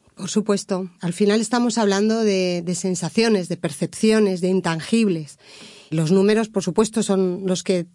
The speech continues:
determinan si una acción es interesante o no, pero también el management, las personas que, que dirigen y toman las decisiones de la compañía. Y, de hecho,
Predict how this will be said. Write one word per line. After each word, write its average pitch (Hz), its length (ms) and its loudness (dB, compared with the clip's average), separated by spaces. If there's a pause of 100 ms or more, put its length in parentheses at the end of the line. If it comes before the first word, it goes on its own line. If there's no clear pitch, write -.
(120)
determinan 214 680 2
si 214 220 0
una 185 340 2
acción 190 380 0
es 185 140 -2
interesante 185 600 0
o 170 60 2
no, 202 240 4 (320)
pero 214 180 4
también 214 320 2
el 220 140 4
management, 175 800 -2
las 180 320 -2
personas 196 500 0
que, 196 480 2
que 196 100 2
dirigen 202 480 2
y 196 100 0
toman 202 300 2
las 202 140 2
decisiones 202 560 0
de 202 80 2
la 175 140 -2
compañía. 175 520 0
Y, 170 40 -2
de 170 100 -2
hecho, 202 340 -2